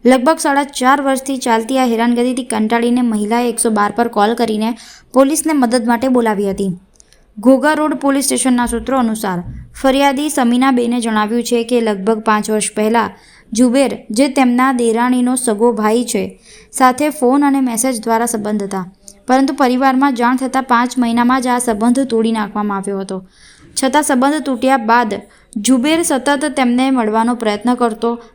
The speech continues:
વાતચીત કરવા દબાણ કરતો અને સંબંધ રાખવા માટે બળજબરી કરતો હતો. સમીનાબેને બે વર્ષ પહેલા પણ જુબેરના દબાણોનો સામનો કરવો પડ્યો હતો,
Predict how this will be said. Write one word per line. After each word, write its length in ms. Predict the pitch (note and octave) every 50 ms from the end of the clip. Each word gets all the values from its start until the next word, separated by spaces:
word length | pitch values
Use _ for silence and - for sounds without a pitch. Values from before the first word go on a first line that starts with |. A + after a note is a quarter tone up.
| _ -
વાતચીત 400 | G#3+ A3+ A3+ A3 - C4 B3 -
કરવા 240 | C4+ B3 A3+ A3 A3
દબાણ 320 | G#3+ G#3+ G#3+ G#3+ A#3+ B3+
કરતો 300 | C4 D4+ C#4+ C4+ - D#4
અને 180 | D4 C4 A#3+ A#3+
સંબંધ 340 | A3+ A#3 A3 A3+ B3+ B3+ C4
રાખવા 300 | A#3+ A3 G#3 - A#3+ A#3+
માટે 240 | A#3 A3+ A3 B3+
બળજબરી 520 | B3 A3 G#3+ G#3 G#3+ G#3 A3 G#3 G3 G#3+ A3+
કરતો 340 | A3 G#3+ G3 G3 - G3 G3
હતો. 300 | F#3+ F#3+ G3 F#3 F#3 F3+ - _ _ _ _ _ _ - _ _ _ _
સમીનાબેને 680 | - - - C#4+ C#4 D4 D#4 E4 E4+ D#4 D4 C#4 C#4+ D4
બે 200 | C#4 C#4 C#4 C4+
વર્ષ 320 | C4+ C4+ C#4 C#4+ C4+ - -
પહેલા 280 | C4 A#3+ A#3+ B3+ C4
પણ 240 | B3+ B3+ B3+ B3+ C4+
જુબેરના 540 | B3+ G#3+ A#3+ A#3+ A3 G#3+ A#3+ B3 B3 C4 C4
દબાણોનો 420 | A#3+ A3+ G#3+ G#3+ A3+ A#3 A#3 B3+
સામનો 400 | B3+ B3 A#3+ G#3 G3 G#3 G#3+ A3+
કરવો 260 | A3 G#3+ G#3 G3 G3+ G3+
પડ્યો 260 | G3+ G#3 G3 G3 G3
હતો, 340 | F#3+ F#3 F#3+ F#3+ F#3 F#3